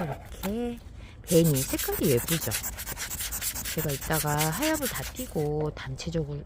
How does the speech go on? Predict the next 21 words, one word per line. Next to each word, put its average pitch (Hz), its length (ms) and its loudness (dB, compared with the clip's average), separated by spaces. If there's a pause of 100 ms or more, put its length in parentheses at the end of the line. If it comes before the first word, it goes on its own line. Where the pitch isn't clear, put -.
(120)
단체 160 420 -4
샷을 151 380 -6
한번 214 240 0
볼 123 200 -6
텐데 143 640 -2 (420)
정말 170 300 0
다 127 180 -6
다른 131 360 -2
것 143 140 -4
같아요. - 360 -12 (1800)
그리고 175 480 2
요 131 200 2
아이도, 156 540 0 (1600)
요 190 120 4
아이는 190 460 4
라즈베리 170 580 2
아이스거든요. 131 760 -2 (880)
근데 165 200 0
얘도 175 480 6 (880)
한 349 480 -4
몸으로, 254 840 2